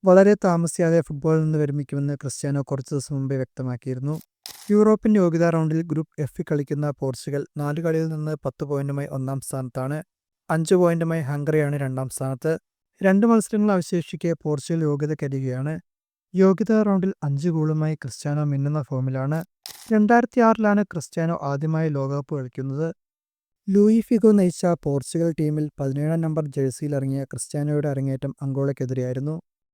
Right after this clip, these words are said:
ഇറാനെതിരെ പെനാൽറ്റി കിക്കിൽ നിന്നായിരുന്നു താരത്തിന്റെ കന്നിഗോൾ. രണ്ടായിരത്തി പത്തിൽ പോർച്ചുഗലിന്റെ നായകനായ ക്രിസ്ത്യാനോ തുടർന്ന് രണ്ടായിരത്തി പതിനാല്, രണ്ടായിരത്തി പതിനെട്ട്, രണ്ടായിരത്തി ഇരുപത്തിരണ്ട്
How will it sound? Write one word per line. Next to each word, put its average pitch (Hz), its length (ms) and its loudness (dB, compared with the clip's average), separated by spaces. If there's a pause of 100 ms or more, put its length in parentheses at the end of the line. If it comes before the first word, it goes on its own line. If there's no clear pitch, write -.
(160)
ഇറാനെതിരെ 190 640 6
പെനാൽറ്റി 156 500 -2
കിക്കിൽ 165 340 -4
നിന്നായിരുന്നു 147 540 -2
താരത്തിന്റെ 139 500 -6
കന്നിഗോൾ. 135 480 -4 (580)
രണ്ടായിരത്തി 220 420 4
പത്തിൽ 226 300 0
പോർച്ചുഗലിന്റെ 170 640 -2
നായകനായ 151 540 0
ക്രിസ്ത്യാനോ 143 540 -6
തുടർന്ന് 147 480 -4 (160)
രണ്ടായിരത്തി 156 420 0
പതിനാല്, 147 500 0
രണ്ടായിരത്തി 147 500 -2
പതിനെട്ട്, 139 320 -2
രണ്ടായിരത്തി 143 440 -4
ഇരുപത്തിരണ്ട് 143 400 -4